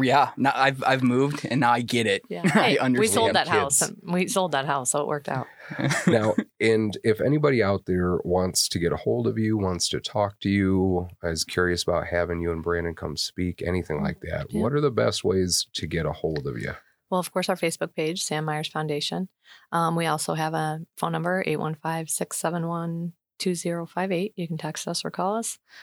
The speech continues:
Speaker 2: Um, you can also email us, and our email address is on the foundation page.
Speaker 3: Very cool. Okay. Well, Brad, do you have any other questions?
Speaker 1: I don't have any.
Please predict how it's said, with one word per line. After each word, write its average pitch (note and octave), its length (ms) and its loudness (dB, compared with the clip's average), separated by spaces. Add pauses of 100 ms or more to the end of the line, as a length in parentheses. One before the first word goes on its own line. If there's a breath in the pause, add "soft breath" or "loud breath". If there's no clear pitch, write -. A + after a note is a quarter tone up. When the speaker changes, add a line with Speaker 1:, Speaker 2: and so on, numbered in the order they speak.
(160 loud breath)
Speaker 2:
Um, D3+ 60 -4
you D#3+ 60 -4
can D#3+ 120 -4
also D#3 260 -2
email D#3+ 300 -2
us, D#3 240 -2
and D3 180 -4
our C#3 300 -4 (120)
email C#3+ 260 -6
address C#3 380 -6
is D3 140 -6
on C3+ 220 -2
the - 180 -4 (640)
foundation C#3 400 -4
page. - 320 -12 (580)
Speaker 3:
Very E2+ 240 -10
cool. G2+ 320 -4 (400)
Okay. G#2+ 420 -4 (520 soft breath)
Well, F#2+ 260 -4 (680)
Brad, G#2+ 400 -4 (200)
do G#2 60 -6
you G2+ 80 0
have F#2+ 100 -2
any G2 120 -2
other G2+ 100 -4
questions? G#2+ 480 -4 (420 soft breath)
Speaker 1:
I A2 80 -6
don't A2 180 -6
have A#2+ 180 -6
any. D3 260 -2